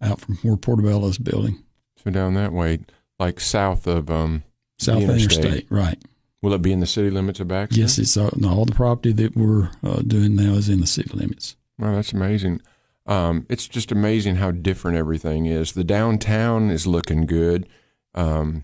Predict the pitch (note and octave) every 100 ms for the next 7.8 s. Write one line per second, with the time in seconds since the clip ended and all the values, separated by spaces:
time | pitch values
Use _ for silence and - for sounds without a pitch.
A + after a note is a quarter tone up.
0 | - F2+ E2 D#2+ E2 F#2 E2 F#2 F2+ F2+
1 | F2+ F2+ F2+ D#2+ - E2 E2 E2+ D#2+ D#2
2 | - D#2 D2+ D#2+ - B1 - _ _ -
3 | F2 F2 - F#2 F#2 G2 F#2 F2 - E2+
4 | - _ _ _ F2 - - - G2 F#2+
5 | F#2 F2+ F2+ D2 C#2 - D2+ E2+ F#2+ F#2
6 | F2 - D#2+ E2 E2+ D2 D2+ C#2+ F2 F2+
7 | F2 F#2 F#2 - F2 F2 F2+